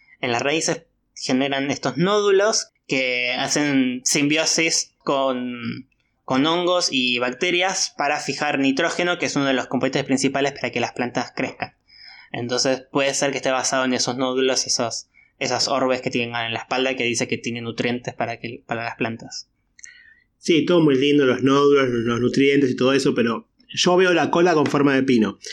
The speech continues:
Speaker 2: los orbes que tiene en la espalda y que es todo color verde y rojo y para mí es Navidad.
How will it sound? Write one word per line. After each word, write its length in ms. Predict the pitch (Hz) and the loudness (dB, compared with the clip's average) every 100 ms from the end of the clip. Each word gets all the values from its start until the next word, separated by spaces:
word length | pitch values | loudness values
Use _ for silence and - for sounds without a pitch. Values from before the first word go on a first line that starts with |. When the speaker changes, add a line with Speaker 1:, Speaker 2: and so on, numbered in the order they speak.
| - - | -16 -4
Speaker 2:
los 240 | 139 131 | 0 2
orbes 280 | 170 180 180 | 4 4 4
que 100 | 156 | 2
tiene 180 | 139 156 | 2 2
en 60 | 151 | 2
la 60 | |
espalda 420 | 131 135 123 113 113 | 2 2 2 4 2
y 140 | 123 | 2
que 100 | 147 | 2
es 100 | 156 | 2
todo 220 | 175 170 | 4 4
color 240 | 147 139 143 | 4 4 6
verde 200 | 143 156 | 4 4
y 40 | |
rojo 240 | 135 160 175 | 2 2 2
y 40 | |
para 160 | 170 117 | 2 2
mí 100 | 143 | 2
es 60 | |
Navidad. 460 | 151 135 120 113 92 | 4 4 4 2 -2